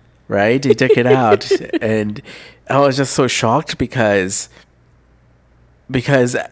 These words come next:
Speaker 1: I've never seen that at a Starbucks.
Speaker 2: No.
Speaker 1: Or at, uh, or at a, any coffee shop. And so that's pretty awesome because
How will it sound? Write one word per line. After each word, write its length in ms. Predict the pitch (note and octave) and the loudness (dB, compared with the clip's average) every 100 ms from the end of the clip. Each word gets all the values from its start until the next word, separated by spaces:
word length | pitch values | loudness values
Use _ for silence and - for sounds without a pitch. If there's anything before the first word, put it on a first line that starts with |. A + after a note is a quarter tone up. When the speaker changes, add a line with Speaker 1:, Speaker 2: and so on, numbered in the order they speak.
| _ A#2+ B2+ | _ -16 -4
Speaker 1:
I've 280 | B2+ C3+ C#3+ | -2 0 0
never 200 | C3+ C3 | 0 0
seen 200 | D3+ C3+ | 0 2
that 240 | B2+ A#2+ | 2 2
at 120 | A2 A2+ | 2 2
a 140 | A2 | 0
Starbucks. 680 | G#2+ D3 F3 - - C4+ D4 | 0 -2 -2 -4 -4 0 2
Speaker 2:
No. 500 | E4+ G4 E4+ G#3+ - | 2 2 0 0 2
Speaker 1:
Or 160 | A2+ | 4
at, 180 | A2+ - | 2 2
uh, 180 | A2 G#2+ A2+ | 0 0 0
or 180 | A2+ | 2
at 200 | A2+ A2 | 2 2
a, 260 | A2 A2 A#2 - | 0 0 -2 0
any 380 | D3 D#3 A2 G#2+ | 0 0 -2 -4
coffee 400 | - - G#2 G2 | -8 -6 -4 -2
shop. 360 | G2 E2+ - - - - - _ - | -2 -4 -6 -16 -20 -20 -20 _ 0
And 220 | A#2 A#2 | 0 2
so 600 | - A#2+ A2+ G#2 F2+ - - | 0 2 2 0 -4 -10 -2
that's 260 | A#2+ C3+ | -2 -2
pretty 260 | - G3 F3 | -4 -2 2
awesome 360 | C3+ E3+ D3+ A2 | 2 2 -2 -2
because 540 | G2+ B2 G#2 G#2 A2+ | -2 0 2 0 -4